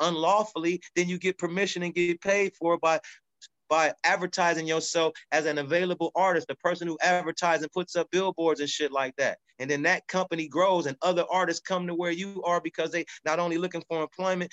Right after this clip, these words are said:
but they also looking for a chance to display and showcase what they can do as well.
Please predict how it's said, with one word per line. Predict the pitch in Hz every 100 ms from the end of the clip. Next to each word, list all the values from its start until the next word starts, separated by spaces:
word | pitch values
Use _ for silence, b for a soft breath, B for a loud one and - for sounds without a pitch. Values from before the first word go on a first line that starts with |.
| B
but | 147 160
they |
also | 160 180 185 165
looking | 170 170 165
for | 170
a | 160
chance | - 175 175
to | 139
display | 156 - 170 180
and | 151
showcase | - 175 180 180 175
what | 170 -
they | 175 175
can | 170 160
do | 175 170
as | 151
well. | 180 180